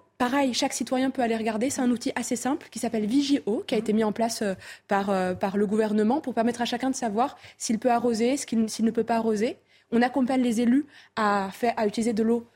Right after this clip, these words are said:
Speaker 1: euh, qui a été, euh, traitée pour moins consommer. Mais aussi, on va chercher les entreprises,
Speaker 2: Mhm.
Speaker 1: en leur disant maintenant, il faut aller
Speaker 2: C'est
Speaker 1: sur de la
Speaker 2: important aussi, les
Speaker 1: sobriété.
Speaker 2: entreprises, parce qu'on sait que ce
Speaker 1: Bien
Speaker 2: ne sont
Speaker 1: sûr.
Speaker 2: pas forcément celles qui jouent le plus le jeu entre les citoyens et les élus locaux dont vous avez parlé.
Speaker 1: M-, moi, je, moi, je crois, et c'est le projet, euh, qui est celui de notre majorité,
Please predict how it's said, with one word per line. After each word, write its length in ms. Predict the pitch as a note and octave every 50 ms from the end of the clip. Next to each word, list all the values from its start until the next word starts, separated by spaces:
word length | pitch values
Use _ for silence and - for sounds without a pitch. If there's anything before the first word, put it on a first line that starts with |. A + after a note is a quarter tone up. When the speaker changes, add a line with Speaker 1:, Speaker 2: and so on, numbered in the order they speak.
| _ _ _ -
Speaker 1:
euh, 220 | G#3+ G#3 G3 G3
qui 100 | G3 -
a 60 | G3 F#3
été, 260 | F#3 - - A3+ A3
euh, 120 | F#3+ F3+ F3
traitée 500 | - - - A3 A3 - - A#3+ A#3+ B3 A#3+ -
pour 260 | - A3 - G#3 - _ -
moins 220 | A3 A#3 B3 C4
consommer. 500 | B3+ B3 A#3+ - - B3 A3 C#4+ B4 - - _ _ _ - -
Mais 80 | G#3 F#3+
aussi, 220 | F3+ F3 - - D5 G4+
on 40 | A#3+
va 80 | F3+ F3
chercher 260 | - F#3 - - G#3
les 100 | G3+ G3
entreprises, 500 | G#3 G#3+ - D#4 - - C5+ F#4 - - -
Speaker 2:
Mhm. 140 | G#3+ A3
Speaker 1:
en 180 | A#3 A3 - -
leur 80 | G#3 G3
disant 220 | G3 G3+ C#4+ D#4
maintenant, 240 | B3 G3 G#3 C4 E4
il 80 | D#4+
faut 120 | - - G#3
aller 140 | F#3+ G3+ A#3+
Speaker 2:
C'est 60 | A#3+
Speaker 1:
sur 140 | A#3 A#3 D4
de 40 | G3
la 60 | G3+
Speaker 2:
important 80 | F#3+ D#4
aussi, 0 | - C#4
les 40 | B3+
Speaker 1:
sobriété. 240 | A#3+ G#3+ C4 A#3+ B3 A#3
Speaker 2:
entreprises, 220 | A3+ F4+ A4 - -
parce 160 | G3+ F#3 -
qu'on 100 | - G#3+
sait 160 | - - C#4+
que 60 | -
ce 60 | -
Speaker 1:
Bien 120 | - F3+ F#3+
Speaker 2:
ne 60 | A#3
sont 140 | A#3 - B3
Speaker 1:
sûr. 60 | C4+
Speaker 2:
pas 120 | C#4 D4
forcément 320 | C#4+ C#4 - - B3 A#3+ A#3+
celles 340 | A#3 - D4 C4+ C4+ - B3
qui 160 | - B3 A3+
jouent 140 | G#3 B3+ B3+
le 100 | A#3 A3
plus 480 | - _ - C4+ C#4+ D4+ C#4+ - -
le 180 | C4 B3 A#3+ A#3
jeu 240 | G#3+ G3+ A3+ A#3+ C4
entre 300 | B3 A#3 - - A#3+ A3
les 80 | A3
citoyens 540 | G#3+ - B3 G#3 - A3+ G#3+ G#3+ A3 A3+ A#3
et 80 | A3+ A3
les 160 | A3 G3+ G#3
élus 100 | G#3+ A3
locaux 220 | G#3+ G#3+ - B3
dont 100 | G#3+ A3
vous 100 | G3+ F#3+
avez 140 | G3 F#3+ G3
parlé. 240 | F#3+ F#3 F3 E3+ E3 -
Speaker 1:
M-, 120 | C4 C4+ -
moi, 140 | C#4 E4+ G#4+
je, 100 | F4+ D#4
moi, 220 | C4+ - A#3 C4+ D4
je 100 | B3+ C4
crois, 420 | A#3+ - - D4 D4+ D4 B3+ -
et 60 | -
c'est 160 | G3 - A#3 A3
le 200 | G#3+ G#3+ G#3+ G#3
projet, 400 | - - A#3 G#3+ B3 B3+ B3 A3+
euh, 340 | G#3+ G3+ G3 F#3+ F#3+ F#3+ F#3+
qui 140 | - - A3+
est 40 |
celui 240 | G#3 - A3 A3 A#3+
de 180 | G3 G#3 G3+ G3
notre 300 | G3+ G3 G3 - - G#3+
majorité, 500 | G#3+ G#3+ G#3+ C4 D4 D4+ - G4+ F#4